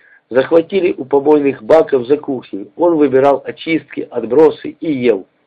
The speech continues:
Старший самоохранник произнес в больничной юрте речь. «Это уже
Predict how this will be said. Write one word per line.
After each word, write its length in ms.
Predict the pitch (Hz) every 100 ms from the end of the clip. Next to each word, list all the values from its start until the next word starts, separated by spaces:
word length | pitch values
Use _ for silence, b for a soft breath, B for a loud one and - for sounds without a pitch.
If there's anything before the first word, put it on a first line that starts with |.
| _ B B B B B -
Старший 480 | - 196 202 - 170
самоохранник 800 | - 175 175 160 175 185 156 123
произнес 580 | 117 131 139 156 175 135
в 40 |
больничной 500 | 113 143 143 - 127
юрте 420 | 120 147 131 123 104
речь. 380 | 104 95 - _ _ _ _ _ _ _ _ _ _ b b b b b
«Это 300 | - 151 165
уже 240 | 160 156